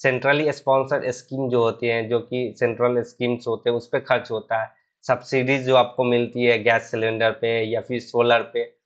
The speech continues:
वहाँ पे खर्च होता है। फिर से डिफेंस सेक्टर में खर्च होता है,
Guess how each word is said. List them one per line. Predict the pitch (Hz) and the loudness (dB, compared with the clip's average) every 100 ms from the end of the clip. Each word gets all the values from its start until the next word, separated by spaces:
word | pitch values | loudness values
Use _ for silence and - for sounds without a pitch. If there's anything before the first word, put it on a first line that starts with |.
| _ | _
वहाँ | 113 120 113 | -6 -4 -2
पे | 127 | -2
खर्च | 123 117 113 | 0 -2 0
होता | 117 107 117 | -6 -2 -2
है। | 120 - _ _ | -2 -8 _ _
फिर | - | -10
से | 117 135 | -4 -4
डिफेंस | 117 113 123 123 | -4 0 0 0
सेक्टर | 120 - 120 | -4 0 0
में | 120 120 | 0 0
खर्च | 120 117 - | -2 -2 -4
होता | 113 - 110 | -6 -2 -2
है, | 110 | -2